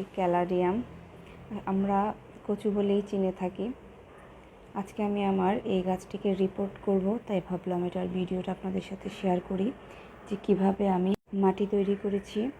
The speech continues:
বা যত্ন নিই সেটাই। আসলে আমি এখানে নরমাল মাটি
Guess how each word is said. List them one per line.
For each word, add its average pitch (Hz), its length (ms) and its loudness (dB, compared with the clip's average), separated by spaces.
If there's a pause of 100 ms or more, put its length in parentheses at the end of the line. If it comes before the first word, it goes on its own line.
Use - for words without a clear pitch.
(580)
বা 175 180 2 (120)
যত্ন 180 380 0
নিই 190 200 6 (120)
সেটাই। 196 400 0 (680)
আসলে 202 260 -2
আমি 196 140 6
এখানে 202 240 0
নরমাল 190 480 4
মাটি 202 300 2